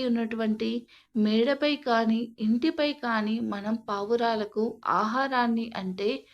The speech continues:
వాటికి సమర్పించే ఎటువంటి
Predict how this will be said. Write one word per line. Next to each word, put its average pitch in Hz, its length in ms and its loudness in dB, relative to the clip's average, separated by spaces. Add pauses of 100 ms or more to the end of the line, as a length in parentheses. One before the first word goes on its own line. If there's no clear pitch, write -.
(320)
వాటికి 254 580 0 (260)
సమర్పించే 233 800 0 (500)
ఎటువంటి 247 560 2